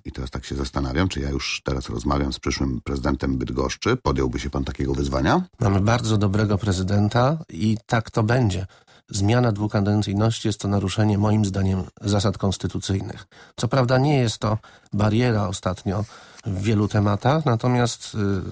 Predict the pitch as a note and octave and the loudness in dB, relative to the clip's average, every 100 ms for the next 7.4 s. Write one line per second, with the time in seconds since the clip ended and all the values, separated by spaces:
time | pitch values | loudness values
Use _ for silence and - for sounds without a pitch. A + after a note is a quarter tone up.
0 | - - - A2 G#2+ A2+ B2+ C3 B2 B2 | -10 -10 0 2 2 2 2 2 2 2
1 | A#2+ A#2+ A#2+ A2+ A2+ A#2 A2 G#2+ A2 - | 0 0 0 0 2 0 0 -2 -4 -12
2 | - - - - A2+ A2+ A#2 G#2+ A2 G#2 | -20 -20 -20 -2 0 2 2 0 0 0
3 | G2+ G2 G2 F#2+ G2 G2 F2+ G2+ F#2+ G2 | 2 2 2 2 2 0 0 0 2 0
4 | G2 - G2 F#2+ G#2+ G2 G#2 A2+ G#2 A2 | -2 -2 -2 0 2 2 2 2 2 0
5 | G2 G2 A2+ A#2 - E2 E2 F2 _ _ | -2 -2 -2 -2 -4 -8 -8 -16 _ _
6 | - D#2+ E2 F2+ E2 D#2 F2 F2 C#3 - | -2 2 4 4 2 2 0 0 -4 -4
7 | F3 C2+ - | -4 -4 -10